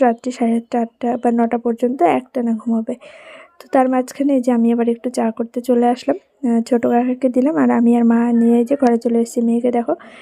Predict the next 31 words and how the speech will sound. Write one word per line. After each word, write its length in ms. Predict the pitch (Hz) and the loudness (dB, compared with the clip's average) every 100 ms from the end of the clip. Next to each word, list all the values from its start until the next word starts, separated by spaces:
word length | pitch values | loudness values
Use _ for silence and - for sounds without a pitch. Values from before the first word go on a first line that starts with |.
| - - | -20 -8
আবার 220 | 240 240 240 | -4 -2 0
ঘরে 280 | 240 233 | 2 2
এসে 380 | 247 254 233 269 | 2 0 0 -2
শুয়েও 380 | 254 - 240 247 | -4 0 2 2
দেওয়া 220 | 240 240 | 2 2
হয়ে 200 | 240 240 | 2 2
গেছে। 240 | 233 240 359 | 0 0 -4
মানে, 180 | 311 | -2
মায়ের 280 | 269 240 247 | 0 2 2
কোলে 220 | 247 247 | 2 2
ছিল 240 | 254 240 233 | 2 0 0
যখন 240 | 233 240 | 0 0
আমি 140 | 233 233 | -2 0
চা 220 | 240 233 | 0 2
বানাচ্ছিলাম। 540 | 233 226 233 - 233 - _ - - - 277 | 2 0 -4 -4 -4 -4 _ -20 -20 -20 -2
আর 140 | 247 | 2
এদিকে 220 | 247 262 294 | 2 2 -2
আমি 120 | 294 | -4
ফোনে 300 | 233 254 247 | 0 0 2
কাজ 220 | 233 233 | 0 0
করছিলাম। 420 | 233 226 247 226 | -4 -2 0 0
তোমাদেরকে 360 | 254 247 254 254 | 0 -2 0 0
আগে 220 | 240 254 | 2 2
বললাম 360 | 247 247 269 339 | 2 2 0 0
না 100 | 269 | 0
যে 120 | 254 | 0
আমার 140 | 240 | 0
সমিতির 420 | 247 240 233 254 | 0 -2 0 -2
কাজ 220 | 247 233 233 | 0 -2 0
শুরু 260 | 254 247 | 0 2
হয়েছে, 360 | 262 247 254 | 2 0 -2